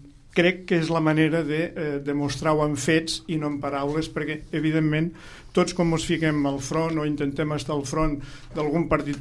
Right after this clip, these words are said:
polític o ser influents, el que volem és el millor pel poble des de tots els sectors possibles. I cadascú amb la seva idea. Lo de fer front a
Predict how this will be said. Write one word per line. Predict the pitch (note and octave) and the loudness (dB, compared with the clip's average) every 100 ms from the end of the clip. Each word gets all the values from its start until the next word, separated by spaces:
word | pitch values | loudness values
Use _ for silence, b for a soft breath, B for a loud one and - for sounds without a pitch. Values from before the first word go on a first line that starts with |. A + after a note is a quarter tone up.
| - | -2
polític | C3+ E3+ F#3 E3 D3+ D3+ | 0 0 0 0 0 0
o | C#3+ C#3 C#3 | 0 0 -4
ser | B2 D#3+ | -2 0
influents, | D#3+ D#3 D#3 D3+ D3+ D#3 D#3+ | 0 0 0 2 2 2 0
el | F#3 C#3 | -2 0
que | D3+ | 2
volem | C#3+ D3 D#3 | 4 4 4
és | D#3+ | 2
el | D#3 | 2
millor | D3+ D3+ C#3+ | 2 0 2
pel | D#3 D3 | 0 2
poble | D3 D3 D#3+ | 2 2 2
des | D#3 | 2
de | D3 | 0
tots | D#3+ F3+ D#3 | 0 0 0
els | E3 | 0
sectors | - D#3+ - D3+ | 0 -2 -4 -6
possibles. | - C3+ D3+ C3 A#2+ A#2+ - B B B B B - - - | -4 -4 -4 -4 -4 -8 -14 B B B B B -20 -20 -10
I | F3 F3+ | -4 -2
cadascú | F3 D#3+ D3+ - F3 F3+ - | 2 2 2 2 2 2 0
amb | E3 D3 | -2 -2
la | |
seva | C#3+ D3+ C#3+ | -2 -2 -2
idea. | C3+ B2 A#2 - B B B | -2 -4 -8 -12 B B B
Lo | E3+ | -2
de | E3 | 0
fer | E3 F#3+ | 0 0
front | G3 | 2
a | G3 | 4